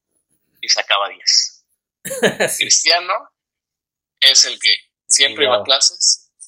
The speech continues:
Speaker 1: se es-, mataba estudiando y sacaba diez.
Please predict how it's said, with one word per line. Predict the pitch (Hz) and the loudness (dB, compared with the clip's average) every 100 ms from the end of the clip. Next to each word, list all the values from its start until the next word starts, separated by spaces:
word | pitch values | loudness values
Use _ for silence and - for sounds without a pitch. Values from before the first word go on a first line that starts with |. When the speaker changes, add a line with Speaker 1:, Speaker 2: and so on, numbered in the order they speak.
| _ _ _ _ _ _ _ _ _ | _ _ _ _ _ _ _ _ _
Speaker 1:
se | - 113 | -2 0
es-, | - - _ | -2 -4 _
mataba | 127 113 - 139 143 | -2 0 2 2 2
estudiando | - - 120 131 98 - | 0 -2 -2 -2 -4 -2
y | |
sacaba | 117 - - 90 | 0 0 -4 -8
diez. | 113 139 - - - | -2 0 0 -2 -14